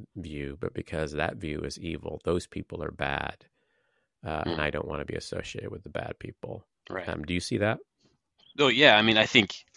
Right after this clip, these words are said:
Speaker 2: I would take it further, um, and say that that's the, the, that those people are bad is the main point. And then
Speaker 1: Mm-hmm.
Speaker 2: the discussion of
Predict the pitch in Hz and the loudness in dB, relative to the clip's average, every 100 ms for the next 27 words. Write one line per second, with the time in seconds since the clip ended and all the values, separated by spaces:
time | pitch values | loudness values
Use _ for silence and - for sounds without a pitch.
0 | - 110 - 110 92 - 101 95 87 87 | -2 -2 0 0 0 0 0 2 0 -2
1 | 85 _ _ _ _ _ _ _ _ 92 | -4 _ _ _ _ _ _ _ _ 4
2 | 87 82 80 85 - 87 80 - 95 - | 4 4 0 0 2 2 0 2 2 2
3 | - - _ 92 - _ _ _ _ - | -2 -6 _ -10 -10 _ _ _ _ -8
4 | 90 113 - 127 104 90 85 90 92 87 | 0 2 2 -2 0 2 2 4 6 6
5 | 80 - 76 92 78 - - - _ _ | 4 -6 -2 -2 -2 -6 -10 -12 _ _
6 | _ _ _ _ 85 82 76 78 78 73 | _ _ _ _ -6 -2 0 0 -2 -6
7 | - _ - - _ - 92 - 85 - | -8 _ -20 -20 _ -4 -2 2 4 4
8 | 85 78 - 73 | 0 -2 -4 -4